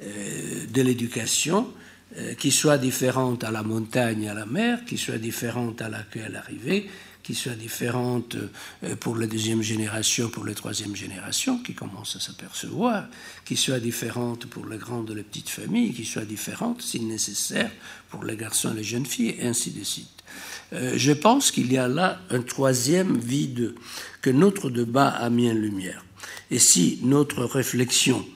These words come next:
euh, nous permet de voir quelque chose que nous pouvons encore faire, c'était une réflexion très féconde. Et moi, je la recommande volontiers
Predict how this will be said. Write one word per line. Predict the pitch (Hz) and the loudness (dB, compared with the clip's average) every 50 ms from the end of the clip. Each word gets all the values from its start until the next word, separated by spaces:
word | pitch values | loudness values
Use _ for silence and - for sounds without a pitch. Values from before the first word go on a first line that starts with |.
| - - - - - - - - | -12 -12 -12 -12 -12 -16 -16 -14
euh, | - - 110 104 104 104 | -10 -8 -6 -4 -2 0
nous | 107 123 135 139 | 4 4 4 4
permet | 131 - 143 135 127 - 123 135 143 135 113 98 - - 110 | 4 4 4 4 4 4 6 6 6 6 6 2 -2 -4 -2
de | 113 | 0
voir | 123 120 120 135 147 143 127 117 - - - - | 0 2 4 4 4 4 2 0 -6 -10 -10 -8
quelque | 117 117 113 - 131 123 | -8 -8 -6 -4 -4 -2
chose | 120 - 160 147 131 - | -2 -2 -2 -2 -2 -2
que | - 143 | 0 0
nous | 135 131 135 165 202 240 240 - | 2 4 6 8 8 8 8 8
pouvons | - - 123 110 117 120 113 110 | 6 2 0 0 0 0 -2 -2
encore | 110 - - - - | -6 -8 -12 -16 -12
faire, | - - 233 247 214 - - - - - - | -8 -4 -2 -2 -2 -4 -6 -10 -18 -16 -12
c'était | - - 120 117 - 143 156 | -10 -10 -8 -4 -4 -4 -4
une | - - 113 117 | -4 -6 -10 -10
réflexion | - - - - 117 113 - - - 170 | -10 -10 -8 -8 -8 -8 -8 -6 -6 -6
très | 165 - - - | -6 -6 -10 -10
féconde. | - - 127 - 214 214 175 123 120 - - - - - - - - - - - | -8 -8 -6 -4 -2 -2 0 -2 -2 -4 -8 -12 -18 -20 -20 -20 -20 -20 -18 -12
Et | - | -8
moi, | 117 123 135 143 147 | -4 -2 0 2 2
je | 135 117 120 | 2 2 0
la | 113 113 113 107 101 101 - - - - _ _ _ _ _ _ _ - _ - - - - - | 0 0 -2 -2 -4 -6 -10 -14 -20 -20 _ _ _ _ _ _ _ -20 _ -20 -20 -18 -12 -4
recommande | - 139 143 139 - 139 135 139 143 143 135 131 | 0 0 0 2 2 2 2 4 4 4 4 2
volontiers | 123 113 120 123 120 113 113 113 110 110 - 180 185 175 - - - | 2 2 2 2 2 2 2 0 -2 2 6 6 8 8 6 2 -4